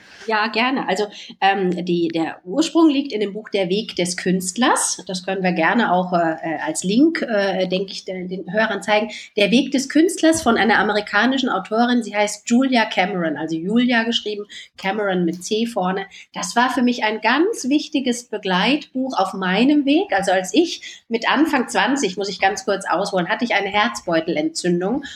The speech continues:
und konnte acht Monate lang nicht arbeiten und bin für mich auf die Lösung gekommen,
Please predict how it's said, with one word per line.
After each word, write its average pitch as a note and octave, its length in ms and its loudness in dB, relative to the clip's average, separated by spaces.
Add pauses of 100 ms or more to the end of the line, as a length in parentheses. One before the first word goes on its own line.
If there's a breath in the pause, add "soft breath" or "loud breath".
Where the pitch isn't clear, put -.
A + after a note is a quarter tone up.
(140 loud breath)
und - 160 0
konnte B3 260 2
acht - 300 0
Monate A3+ 360 2
lang G3 220 0
nicht G3 260 -6
arbeiten D#3+ 760 -2
und G#3+ 220 -4
bin C4 180 4
für B3 160 2
mich A#3+ 320 4
auf A#3 100 2
die A3 120 -2
Lösung D4+ 420 4
gekommen, D4+ 540 4